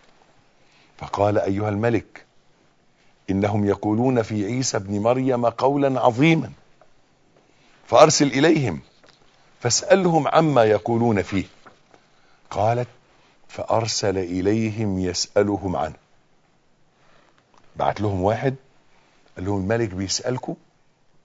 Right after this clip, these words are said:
انتوا بتقولوا ايه عن عيسى ابن مريم؟ قالت: ولم ينزل بنا مثله. حسينا انها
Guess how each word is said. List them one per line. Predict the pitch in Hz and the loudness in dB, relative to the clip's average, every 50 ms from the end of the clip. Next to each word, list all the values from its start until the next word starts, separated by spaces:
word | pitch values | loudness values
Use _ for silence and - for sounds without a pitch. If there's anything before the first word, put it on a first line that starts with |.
| _ _ _ - - | _ _ _ -8 -8
انتوا | 98 90 - 104 95 | -8 -4 -4 -4 -6
بتقولوا | 87 - - 123 117 117 101 | -6 -4 -4 -2 -2 -2 -2
ايه | 107 104 85 | 0 -2 -2
عن | 87 90 85 | -2 -4 -6
عيسى | 87 101 95 - 95 | -8 -8 -8 -10 -10
ابن | 78 80 82 | -12 -14 -14
مريم؟ | 73 73 73 71 67 _ _ _ _ _ _ _ _ _ - _ - _ _ _ _ _ _ _ _ _ - - - _ _ - | -12 -12 -14 -14 -16 _ _ _ _ _ _ _ _ _ -20 _ -20 _ _ _ _ _ _ _ _ _ -20 -20 -20 _ _ -10
قالت: | - 92 95 98 95 95 95 92 92 - _ _ _ _ _ _ - _ _ _ - 92 | -6 -4 -4 -2 -2 -4 -4 -6 -6 -8 _ _ _ _ _ _ -20 _ _ _ -16 -10
ولم | 85 90 87 90 87 87 85 85 82 82 | -8 -6 -6 -4 -6 -6 -6 -8 -10 -8
ينزل | 82 87 90 101 104 101 98 95 92 90 87 85 - - 95 87 82 82 80 80 73 - - | -8 -8 -6 -6 -6 -6 -6 -6 -6 -8 -8 -8 -8 -8 -8 -10 -10 -12 -14 -14 -16 -14 -10
بنا | 98 95 95 98 98 98 98 95 95 | -10 -8 -8 -6 -6 -6 -6 -8 -8
مثله. | 90 90 95 90 - - - - 62 - - - - _ _ - _ _ _ _ _ _ _ _ _ _ _ _ _ _ _ _ _ _ - _ _ _ _ _ _ _ _ _ _ _ _ _ _ _ _ _ _ _ _ _ _ _ _ _ _ _ _ _ - | -8 -8 -8 -10 -10 -18 -18 -16 -16 -16 -16 -20 -20 _ _ -20 _ _ _ _ _ _ _ _ _ _ _ _ _ _ _ _ _ _ -20 _ _ _ _ _ _ _ _ _ _ _ _ _ _ _ _ _ _ _ _ _ _ _ _ _ _ _ _ _ -16
حسينا | - 92 - - - - 101 92 87 80 | -14 -12 -10 -10 -10 -8 -10 -12 -12 -12
انها | 80 82 85 82 85 90 | -12 -12 -12 -12 -12 -12